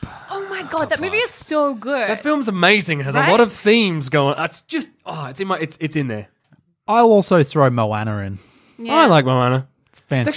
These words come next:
Speaker 3: fantastic.
Speaker 2: really nice movie about, like, just being true to who you are.
Speaker 3: Damn straight, it's beautiful.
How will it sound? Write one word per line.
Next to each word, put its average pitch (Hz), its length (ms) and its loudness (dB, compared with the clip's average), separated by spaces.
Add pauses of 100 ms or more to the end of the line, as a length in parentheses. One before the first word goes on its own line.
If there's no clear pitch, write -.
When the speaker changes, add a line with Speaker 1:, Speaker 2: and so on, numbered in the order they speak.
(140)
Speaker 3:
fantastic. 185 100 -6
Speaker 2:
really 190 200 0
nice 160 240 -2
movie 147 260 -2
about, 120 240 -6
like, 117 180 -8
just 127 160 -16
being 131 200 -8
true 143 180 -10
to 135 80 -8
who 139 80 -8
you 123 180 -10
are. 165 140 -16
Speaker 3:
Damn 117 180 0
straight, 120 260 -4
it's - 80 -16
beautiful. 107 500 -8